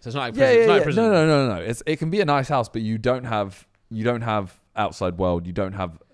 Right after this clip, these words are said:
Speaker 2: like,
Speaker 1: Clocks?
Speaker 2: You can have clocks.
Speaker 1: Cool.
Speaker 2: But you can't have, like, you can't watch YouTube or movies.
Speaker 1: Mad.
Speaker 2: You just have to entertain yourself.
Speaker 1: Wow.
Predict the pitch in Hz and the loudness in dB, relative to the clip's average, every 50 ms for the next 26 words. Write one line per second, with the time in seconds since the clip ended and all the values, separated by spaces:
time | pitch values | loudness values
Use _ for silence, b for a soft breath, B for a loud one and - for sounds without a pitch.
0 | _ _ - 98 87 85 85 - - - - - - 120 - - - - - _ | _ _ -8 -8 -6 -6 -8 -10 -14 -20 -20 -14 -12 -10 -10 -10 -14 -20 -20 _
1 | _ _ _ _ _ _ _ _ _ _ _ _ - 226 240 240 233 - - - | _ _ _ _ _ _ _ _ _ _ _ _ -12 -10 -8 -8 -8 -10 -6 -4
2 | - 90 92 - - - - - - 92 90 - - - - - - 120 123 123 | -2 -2 -2 -4 -6 -14 -20 -18 -18 -18 -18 -20 -20 -20 -20 -16 -14 -12 -10 -10
3 | 113 - - 135 131 127 120 113 104 110 104 101 98 - - - _ - 117 101 | -10 -6 -4 -4 -4 -4 -4 -4 -2 -2 -2 -2 -2 -6 -12 -20 _ -12 -8 -6
4 | 123 113 104 104 101 - - - - - - _ - 101 92 - 90 85 82 85 | -4 -4 -2 -4 -4 -4 -8 -14 -18 -20 -20 _ -10 -10 -8 -8 -8 -8 -6 -6
5 | 85 87 87 85 82 78 78 95 95 95 92 92 90 - _ _ _ _ _ _ | -6 -4 -4 -4 -6 -6 -8 -8 -10 -10 -12 -14 -18 -20 _ _ _ _ _ _
6 | _ _ _ _ _ 101 104 101 - - 101 - - 92 82 - - 110 104 95 | _ _ _ _ _ -6 -6 -4 -4 -6 -6 -4 -4 -6 -6 -6 -8 -8 -8 -6
7 | - - 101 95 87 80 80 - - - - _ _ _ _ _ _ - 107 104 | -4 -4 -4 -4 -4 -6 -8 -10 -14 -14 -16 _ _ _ _ _ _ -14 -12 -10
8 | 98 98 95 92 90 90 | -10 -8 -10 -12 -14 -18